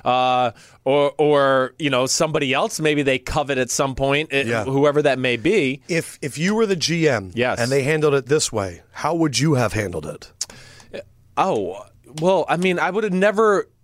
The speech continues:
Speaker 1: I would have never, first of all,
Speaker 2: Extended the fifth year
Speaker 1: the
Speaker 2: option?
Speaker 1: fifth year option was where they've made the mistake. They backed themselves in the
Speaker 2: It's like a
Speaker 1: corner
Speaker 2: franchise tag.
Speaker 1: right away. From that standpoint right there, they were stuck. I mean, that's the reason Blake Bortles got wrist surgery. There was nothing they were gonna be able to do. So,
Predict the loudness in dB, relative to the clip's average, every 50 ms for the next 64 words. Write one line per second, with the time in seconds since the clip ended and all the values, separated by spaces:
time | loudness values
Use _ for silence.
0 | -4 -4 -2 -2 -2 -2 -2 0 2 0 2 2 0 0 0 0 0 0 0 0
1 | -2 0 2 4 4 4 4 4 4 2 0 -2 -4 -8 -8 -6 -6 -6 -6 -4
2 | -4 -2 0 0 0 0 0 -2 -2 0 0 2 2 4 2 2 0 0 -2 -2
3 | 0 0 -2 -2 -2 0 2 2 2 2 2 0 0 0 -2 -2 -2 -2 -2 -2
4 | -4 -4 -4 -2 -2 -2 -2 0 0 -2 -2 0 0 -2 -2 -2 -4 -4 -4 -4
5 | 0 0 0 0 0 -2 -2 -2 -2 -2 -2 -2 0 0 0 0 0 0 0 -2
6 | -2 -4 -6 -6 -8 -8 -10 -8 -2 0 0 2 2 2 2 4 4 2 2 0
7 | -2 -2 -2 -2 0 0 0 0 0 0 -2 -2 -2 0 -2 0 0 0 0 0
8 | 0 0 0 0 0 0 -2 -2 0 2 2 2 2 2 0 0 0 0 2 2
9 | 2 2 2 0 0 0 -2 -2 -2 -4 -4 -4 -6 -4 -2 0 0 0 0 0
10 | 0 0 0 -2 -4 -2 0 0 0 0 0 -2 0 0 -2 -2 0 0 2 2
11 | 2 0 0 -2 -4 0 0 0 0 2 2 0 2 0 0 0 0 2 2 2
12 | 4 2 2 0 0 -4 0 0 0 0 0 0 2 2 2 2 2 2 2 2
13 | 2 2 2 2 2 2 2 -2 0 0 -2 -2 -2 -4 -4 0 0 2 0 0